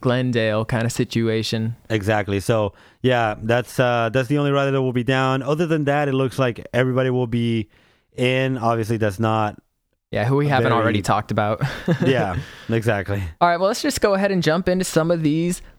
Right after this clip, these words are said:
Speaker 1: picks, picks, picks, picks, picks, picks. And let's go ahead and start with the two fifty class. As we said, we're back with these two fifties. The last time we saw them was in Indianapolis,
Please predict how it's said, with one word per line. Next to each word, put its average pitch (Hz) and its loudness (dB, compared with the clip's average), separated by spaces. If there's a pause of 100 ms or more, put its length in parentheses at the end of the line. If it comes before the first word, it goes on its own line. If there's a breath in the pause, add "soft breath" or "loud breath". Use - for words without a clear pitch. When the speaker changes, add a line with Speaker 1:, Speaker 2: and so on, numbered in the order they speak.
(160)
Speaker 1:
picks, - -2
picks, 156 -2
picks, - -4
picks, - -4
picks, 139 -4
picks. - -4 (220 soft breath)
And 156 -2
let's 208 2
go 285 2
ahead 254 0
and 233 0
start 190 2
with 196 -2
the 151 2
two 180 0
fifty 165 0
class. 151 0 (360 loud breath)
As 135 2
we 143 0
said, 143 2
we're 139 0
back 139 0
with 151 0
these 143 0
two 151 0
fifties. 147 0
The - 0
last 127 0
time 135 2
we 131 0
saw 143 0
them 156 0
was 131 0
in 123 0
Indianapolis, 143 0